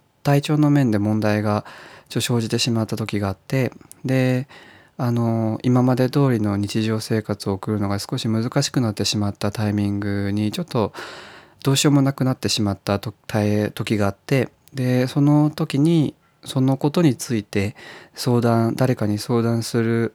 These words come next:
にあたって姉にラインをしたことがあったんですね。で、それがまあ、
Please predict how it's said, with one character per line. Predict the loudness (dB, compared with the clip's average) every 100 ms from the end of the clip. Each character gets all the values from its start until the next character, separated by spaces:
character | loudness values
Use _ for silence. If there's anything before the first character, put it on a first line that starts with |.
| _
に | -4 -2
あ |
た | -2 -4
っ |
て | -4 -2 0 0 _ _ -4 0
姉 | 2
に | 2 2
ラ | 2 0
イ | 0 0
ン | -2
を |
し | -4 -2
た | 0 0
こ | -4 -6
と | -4
が | -2
あ | -4
っ |
た | -4 -8
ん |
で | -6
す | -6
ね。 | -4 -4
で、 | -6 -6
そ | -4
れ | -2
が | 0
ま | 0
あ、 | -2